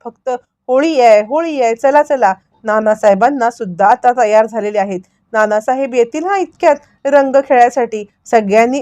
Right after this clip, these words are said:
आता छानपैकी तयार व्हा, मस्तपैकी होळीचा प्रोग्राम करायचा आहे.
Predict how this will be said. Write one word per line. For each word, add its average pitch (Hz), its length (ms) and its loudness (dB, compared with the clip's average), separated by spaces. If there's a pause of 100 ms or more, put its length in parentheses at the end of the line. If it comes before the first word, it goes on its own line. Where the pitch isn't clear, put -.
आता 208 240 -2
छानपैकी 220 720 -6
तयार 208 280 2
व्हा, 190 180 0 (320)
मस्तपैकी 247 640 -4
होळीचा 233 460 0
प्रोग्राम 208 440 0
करायचा 190 360 -2
आहे. 180 180 -2